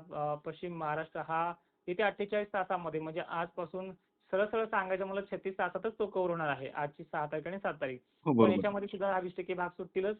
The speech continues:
Speaker 1: आणि ज्या काही मराठवाड्याचा बरोबरच जे काही खानदेशचा आणि विदर्भाचा प्रश्न उरतोय, तो त्यांना मी पहिलेही सांगितले आणि शेवटपर्यंतही सांगेल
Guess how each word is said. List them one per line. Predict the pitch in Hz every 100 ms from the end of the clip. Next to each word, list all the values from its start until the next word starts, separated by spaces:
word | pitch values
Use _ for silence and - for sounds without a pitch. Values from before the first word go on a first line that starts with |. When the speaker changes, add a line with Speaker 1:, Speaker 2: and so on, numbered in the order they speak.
| _ _ -
Speaker 1:
आणि | 156 175 233 214 180
ज्या | 165
काही | 160 196 220
मराठवाड्याचा | 202 175 190 202 180 180 196
बरोबरच | 180 175 175 170
जे | 151
काही | 160 180
खानदेशचा | 180 160 160 165 165 180
आणि | 170 170
विदर्भाचा | 165 160 160 165 170
प्रश्न | 175 156 160
उरतोय, | 156 143 160 190 - _ _ 175
तो |
त्यांना | 170 160 160
मी | 170 165 -
पहिलेही | 151 180
सांगितले | 202 165 160 160
आणि | 170 165
शेवटपर्यंतही | 165 156 160 165 190
सांगेल | 180 147 147